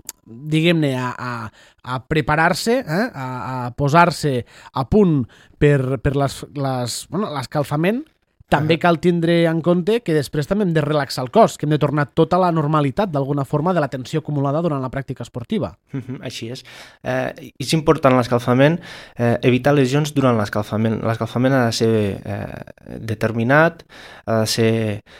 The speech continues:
Speaker 2: eh, molt concret per al que, per al que anem a fer i, sobretot, escalfant, és a dir, l'escalfament implica una bona oxigenació del, de la musculatura, dels teixits,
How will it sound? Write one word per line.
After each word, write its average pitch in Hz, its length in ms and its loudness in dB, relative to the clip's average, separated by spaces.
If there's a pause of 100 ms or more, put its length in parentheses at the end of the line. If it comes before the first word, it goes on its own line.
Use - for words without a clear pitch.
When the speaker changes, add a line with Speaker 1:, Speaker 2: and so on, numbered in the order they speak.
(220)
Speaker 2:
eh, 113 420 0
molt 127 300 4
concret 120 420 0
per 120 100 2
al 113 100 2
que, 113 100 -4
per 110 140 0
al 107 120 2
que 113 100 0
anem 123 200 2
a 101 40 -2
fer 156 340 0 (380)
i, 117 600 0
sobretot, 127 760 0
escalfant, 131 880 0
és 120 160 -4
a 113 80 0
dir, 113 240 -2
l'escalfament 117 600 -2
implica 123 640 0
una 117 320 2
bona 117 220 4
oxigenació 117 760 0
del, 120 260 2
de 113 240 -2
la 110 120 2
musculatura, 110 800 0
dels 113 240 -2
teixits, 127 640 -4